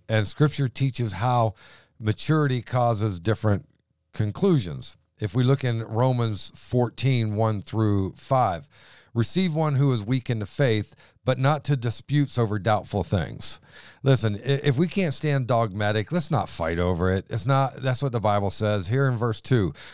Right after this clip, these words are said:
"For one believes that he may eat all things, uh, but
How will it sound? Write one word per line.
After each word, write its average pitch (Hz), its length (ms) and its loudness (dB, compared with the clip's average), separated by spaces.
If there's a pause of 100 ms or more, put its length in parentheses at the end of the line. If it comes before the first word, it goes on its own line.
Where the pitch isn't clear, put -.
(180)
"For 139 160 2
one 190 240 2
believes 147 340 0
that 120 120 -2
he 131 120 0
may 127 200 0
eat 123 400 -2
all 117 260 2
things, 131 640 0 (400)
uh, 113 240 2
but 135 520 0